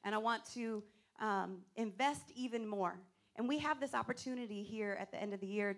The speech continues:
to invest in a new thing that God is doing. If, in case you don't know, we're gonna be expanding our church building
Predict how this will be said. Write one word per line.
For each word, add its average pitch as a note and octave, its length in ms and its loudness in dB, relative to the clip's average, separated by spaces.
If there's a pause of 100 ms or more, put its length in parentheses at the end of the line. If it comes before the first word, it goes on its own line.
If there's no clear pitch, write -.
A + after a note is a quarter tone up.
(140)
to F#3+ 220 0 (340)
invest A#3+ 560 -2
in G#3+ 300 -4
a G#3 40 -6
new A3 220 0
thing G3+ 300 0
that - 120 -4
God G3 200 -2
is F#3+ 160 -6
doing. E3+ 360 2 (540)
If, A3 140 4
in A#3 100 4
case D4+ 260 4
you C4 100 2
don't A#3+ 360 8
know, G3 140 8
we're G3+ 140 4
gonna A#3 180 2
be G#3+ 240 -2
expanding G#3 800 4
our G3 120 4
church G3 440 2
building G3 580 6